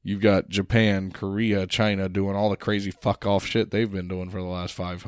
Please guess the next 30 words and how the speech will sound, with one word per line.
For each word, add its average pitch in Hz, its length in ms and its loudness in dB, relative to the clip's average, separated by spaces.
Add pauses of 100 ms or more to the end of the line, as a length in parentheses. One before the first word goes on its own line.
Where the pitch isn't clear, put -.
six 92 260 -6
hundred 92 240 -6
years, 90 260 -4
uh, 92 220 -2
forever. 92 520 -2 (680)
You've 104 180 4
got 98 140 6
the 107 80 2
Middle 107 300 4
East 104 300 2
that's 98 180 2
b-, 95 260 -2
been 98 180 2
at 98 120 0
war 104 380 4
with 98 220 0
each 98 160 2
other 104 320 2
and 95 380 -4 (120)
fucking 98 380 -2
Israel 101 440 2
forever. 90 460 -4
You've 101 220 0
got 101 260 2
all 101 200 2
the 107 100 0
fucked - 300 2
up 101 120 4
shit - 240 0
that's 92 180 -6